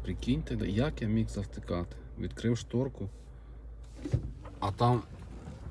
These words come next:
від Макса сообщення «Окей» написано. Я такий, що в смислі «Окей»?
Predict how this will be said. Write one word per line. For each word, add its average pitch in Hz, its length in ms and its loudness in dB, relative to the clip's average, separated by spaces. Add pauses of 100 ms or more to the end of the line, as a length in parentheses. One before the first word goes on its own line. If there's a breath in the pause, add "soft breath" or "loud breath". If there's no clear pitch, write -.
від 139 200 6
Макса 139 400 8
сообщення 110 760 8
«Окей» 104 360 4
написано. 87 560 0 (220)
Я 92 100 2
такий, - 240 -4
що - 140 0
в - 20 -2
смислі 90 340 0
«Окей»? 85 360 4